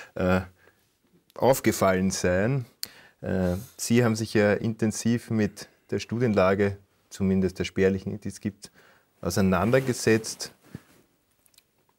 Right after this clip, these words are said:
Wie sieht's da aus? Gibt es da einen objektiven wissenschaftlichen Beleg für die Wirksamkeit, äh, von homöopathischen Mitteln oder, oder ist der Gegenteil,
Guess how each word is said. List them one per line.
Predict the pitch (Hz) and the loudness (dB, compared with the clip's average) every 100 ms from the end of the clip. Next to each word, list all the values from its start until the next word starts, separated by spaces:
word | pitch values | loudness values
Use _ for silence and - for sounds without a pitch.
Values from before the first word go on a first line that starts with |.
| _ - | _ -16
Wie | 107 120 131 127 | -4 2 2 2
sieht's | 107 110 98 - | 0 -4 -2 2
da | 98 | 4
aus? | 90 85 85 - - | 4 2 0 -6 -6
Gibt | 113 - | -6 -4
es | 107 - | -4 2
da | 95 | 2
einen | 92 90 - - | 4 0 -4 -4
objektiven | 104 110 - 107 101 101 104 | -2 -2 -4 -4 -2 -2 -4
wissenschaftlichen | 107 - 107 98 - 98 92 | -6 -6 -4 -6 -6 -8 -6
Beleg | 90 92 95 - | -2 0 0 -4
für | - 90 | -4 -4
die | 95 92 | -4 -4
Wirksamkeit, | 117 - 123 127 - 113 113 - - | -6 -4 -6 -4 0 0 0 -8 -10
äh, | 107 107 110 - | -8 -6 -10 -8
von | 101 98 98 | -4 -4 -4
homöopathischen | 104 98 95 95 101 - | -4 -2 0 0 -2 -4
Mitteln | 107 110 117 120 | -2 -2 -2 -2
oder, | 113 95 90 104 - _ - - | -2 -2 -2 -4 -12 _ -20 -16
oder | 104 95 | -6 -4
ist | 87 - | -4 -4
der | |
Gegenteil, | 85 87 87 85 80 95 | -4 -2 -4 -2 -2 -4